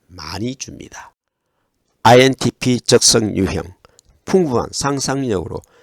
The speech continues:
새로운 것에 도전하는 성격으로 지적 호기심이 높으며 잠재력과 가능성을 중요시합니다.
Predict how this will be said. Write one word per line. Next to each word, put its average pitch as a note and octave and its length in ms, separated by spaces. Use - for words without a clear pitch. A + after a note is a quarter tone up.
새로운 D3+ 480
것에 - 480
도전하는 B2+ 580
성격으로 F2+ 600
지적 - 340
호기심이 G#2 460
높으며 F2+ 540
잠재력과 G#2 720
가능성을 G2 840
중요시합니다. F2+ 720